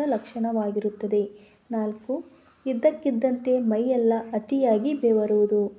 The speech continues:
ಐದು, ಉಸಿರಾಡಲು ಕಷ್ಟ, ಉಸಿರಾಡಲು ಕಷ್ಟದ ಅನುಭವ ಉಂಟಾಗುವುದು ಕೂಡ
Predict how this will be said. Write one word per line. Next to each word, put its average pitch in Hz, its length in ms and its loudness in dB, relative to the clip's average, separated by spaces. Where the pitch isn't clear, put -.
ಐದು, 226 560 0
ಉಸಿರಾಡಲು 277 720 2
ಕಷ್ಟ, 240 420 -6
ಉಸಿರಾಡಲು 247 640 0
ಕಷ್ಟದ 233 440 -2
ಅನುಭವ 254 460 4
ಉಂಟಾಗುವುದು 226 760 2
ಕೂಡ 220 300 0